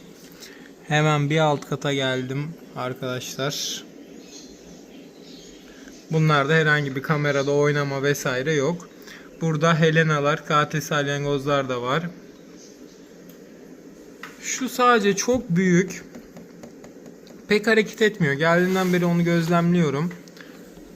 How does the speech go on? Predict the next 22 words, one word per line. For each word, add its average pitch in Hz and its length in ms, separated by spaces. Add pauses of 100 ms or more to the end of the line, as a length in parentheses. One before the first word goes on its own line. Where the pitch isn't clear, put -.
(140)
Şurada. 135 500 (2000)
Çok 139 260
güzel 139 280
bir 135 60
Fenerbahçeli 131 880
var. 127 440 (320)
Arka 135 340
tarafta 135 560
var. 131 400 (180)
Şurada 135 300
bir 135 100
tane 139 220
Half 131 440
Moon 135 280
var. 135 440 (960)
Şunlar 190 400
sadece 190 380
önceki 185 360
turdan 175 360
kalan 180 300
iki 170 200
tane 165 340